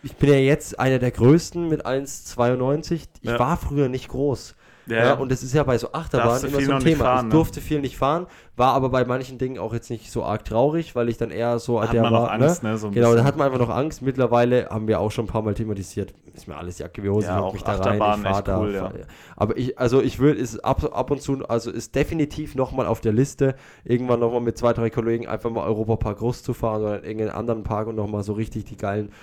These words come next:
Speaker 1: diesen Silver Star, wie er heißt, im Europapark,
Speaker 2: Mhm.
Speaker 1: einfach mal Abfahrt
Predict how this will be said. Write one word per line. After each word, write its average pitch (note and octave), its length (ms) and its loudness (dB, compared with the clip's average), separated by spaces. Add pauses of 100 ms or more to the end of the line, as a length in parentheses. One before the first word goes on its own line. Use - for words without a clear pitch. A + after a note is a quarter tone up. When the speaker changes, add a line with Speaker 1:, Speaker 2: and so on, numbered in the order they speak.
(200)
Speaker 1:
diesen G2 220 -12
Silver A#2+ 400 4
Star, A2+ 400 6
wie A#2 80 6
er A2+ 100 8
heißt, A2 240 4
im A#2+ 100 -2
Europapark, A2 640 2
Speaker 2:
Mhm. - 60 -14
Speaker 1:
einfach G#2+ 200 -8
mal G#2 140 -6
Abfahrt G2+ 560 -6